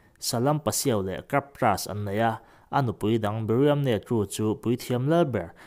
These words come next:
Simon a fanu a ni a. A ni nen hian fapa pakhat Herod chu an nei a. Anu pui dang, Malthekse ineng khan fapa pahnih Herod Antilos le Herod Antipas le fanu pakhat Olympias an nei ani. Jerusalem nu,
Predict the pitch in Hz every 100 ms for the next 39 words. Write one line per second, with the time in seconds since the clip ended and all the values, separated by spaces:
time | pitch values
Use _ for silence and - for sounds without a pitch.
0 | - - 147 151 151 147 - 107 95 82
1 | 104 98 98 110 104 - _ _ - 127
2 | 120 107 101 101 123 127 113 - 104 101
3 | 101 - 107 - - 120 151 160 - 139
4 | 95 98 98 101 110 101 - _ _ -
5 | 143 143 107 101 113 104 95 101 - -
6 | 120 120 120 - 151 - 131 110 113 98
7 | 87 113 113 117 - 120 117 104 92 95
8 | 110 87 - 120 143 156 - 120 - 165
9 | 165 127 - 101 95 - - - _ -
10 | 117 151 - 156 151 147 143 101 - 98
11 | - 110 107 101 101 - 107 - 135 156
12 | 156 135 87 82 98 104 90 113 127 -
13 | - _ _ _ _ _ _ _ _ 113
14 | 123 165 180 120 131 117 113 117 87 101